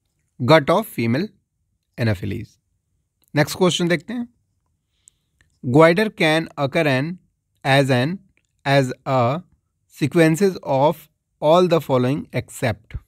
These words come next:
iodine deficiency, बी ऑप्शन pituitary adenoma, सी excessive intake of exogenous thyroxine या डी है Graves'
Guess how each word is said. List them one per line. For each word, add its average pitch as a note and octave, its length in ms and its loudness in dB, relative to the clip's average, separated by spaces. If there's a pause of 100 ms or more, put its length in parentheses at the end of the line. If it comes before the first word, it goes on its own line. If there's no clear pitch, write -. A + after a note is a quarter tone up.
(1500)
iodine C#3+ 400 2
deficiency, D#3 600 -4 (1080)
बी D3 160 2
ऑप्शन D3+ 400 0
pituitary C#3+ 760 -2 (1000)
adenoma, D3 540 2 (1080)
सी F3 440 -2 (560)
excessive E3+ 500 0 (120)
intake D3 400 2 (140)
of B2+ 200 0 (440)
exogenous C#3+ 720 0 (580)
thyroxine C3+ 720 0 (1500)
या D3 80 4
डी D3 280 4
है C3+ 200 0
Graves' C3 500 -2